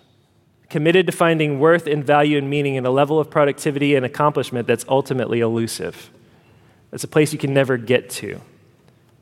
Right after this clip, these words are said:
no matter the tactics or methods you use, no matter how you hack your concentration and focus, whether you set fifteen-minute timers or use binaural beats and caffeine or Adderall, it just doesn't matter.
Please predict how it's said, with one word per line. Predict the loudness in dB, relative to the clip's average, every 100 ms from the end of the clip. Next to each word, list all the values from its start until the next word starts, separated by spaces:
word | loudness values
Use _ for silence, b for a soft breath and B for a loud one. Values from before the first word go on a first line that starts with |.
| _ _ _ _ _ _
no | -8
matter | -4 0 0
the | 0
tactics | 0 0 0 -4 -6
or |
methods | -4 -4 -4 -8
you | -2 -2
use, | 0
no | -2
matter | 0 2 2
how |
you | 0 0
hack | -2 -2
your | -4
concentration | -2 -2 -2 -4 -4 -2
and | -6 -2
focus, | -2 -2 -8 -12 B B
whether | 2 4
you |
set | 2 0 0
fifteen-minute | -2 -2 -2 -2 -2
timers | 0 0 2 0 -2
or |
use | -4 -4
binaural | 0 0 2 0 0
beats | -2 -4 -6 -14 B
and | -14 0
caffeine | 0 2 0 0 0
or | 0
Adderall, | 2 2 4 2 0
it | -2
just | -4 -2
doesn't | -4 -4 -4
matter. | -2 -2 -6